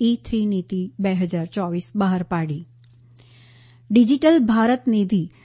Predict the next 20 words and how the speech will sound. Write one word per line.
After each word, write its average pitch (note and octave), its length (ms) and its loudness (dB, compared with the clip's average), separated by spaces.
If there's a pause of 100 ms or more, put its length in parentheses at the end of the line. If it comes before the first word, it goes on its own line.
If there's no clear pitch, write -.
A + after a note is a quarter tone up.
(140)
એટલે A#3+ 240 -2
કે C4 120 -2
ટેલિકોમ B3+ 760 2
એક્ટ A#3 300 -2
બે G#3 180 -2
હજાર G3 360 0
ત્રેવીસ G#3+ 480 -2 (140)
હેઠળના G3 480 0
નિયમોનો G3+ 600 0
પ્રથમ A3 420 -2
સેટ F3+ 320 -6 (380)
અમલમાં F#3+ 600 -4 (180)
આવી F#3 260 -4
ગયો E3 280 -8
છે. C#3+ 280 -10 (1400)
સરહદ A#3+ 460 2
સુરક્ષા B3+ 600 -2
દળ A#3+ 280 0 (180)
અને A3+ 400 -4 (340)
સરકારી C4 680 -2